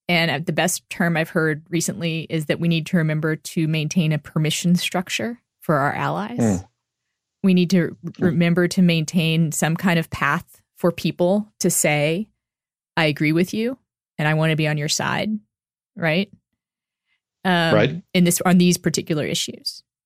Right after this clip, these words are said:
Speaker 1: But I also think that while I don't, I think there is a through line here, you know, like, not that every Republican ever has been racist or that every Republican or conservative policy has,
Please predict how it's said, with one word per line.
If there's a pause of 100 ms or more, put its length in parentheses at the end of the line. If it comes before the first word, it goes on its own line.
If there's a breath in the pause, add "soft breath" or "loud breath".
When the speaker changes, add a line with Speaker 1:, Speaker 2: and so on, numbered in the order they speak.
(480)
Speaker 1:
But
I
also
think (1200)
that
while
I
don't, (560)
I
think
there
is
a
through
line (240)
here, (540)
you
know,
like,
not
that
every
Republican (120)
ever
has
been
racist
or
that (100)
every
Republican
or
conservative
policy
has,